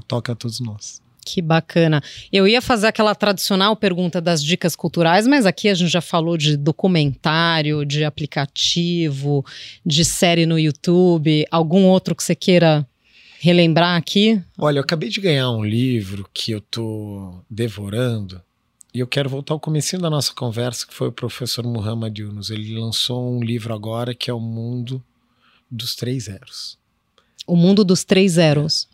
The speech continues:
Speaker 1: Zero pobreza, zero desemprego, zero emissões de carbono. É como esses negócios sociais hoje estão impactando globalmente a sociedade e como as empresas se preparam pra participar desse ecossistema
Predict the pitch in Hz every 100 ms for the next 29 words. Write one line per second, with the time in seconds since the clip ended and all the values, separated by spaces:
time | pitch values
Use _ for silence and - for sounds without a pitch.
0 | _ _ _ 110 92 113 120 117 117 107
1 | 104 117 139 - _ _ _ 101 104 113
2 | 117 101 104 95 104 110 120 123 135 _
3 | - 98 110 113 117 117 - 113 107 107
4 | - 107 92 92 90 _ _ _ _ _
5 | _ _ - - - - - - 139 147
6 | 139 120 123 113 113 113 113 - 110 -
7 | 120 120 117 98 107 123 123 104 107 _
8 | _ _ - 117 110 113 - - 117 117
9 | 113 110 110 117 127 156 160 123 113 127
10 | 127 117 107 - 104 104 104 113 - -
11 | - 127 139 147 127 127 151 151 147 151
12 | 139 147 - 123 123 127 127 120 117 -
13 | - - 117 110 110 - 113 - 120 -
14 | 113 - 107 104 120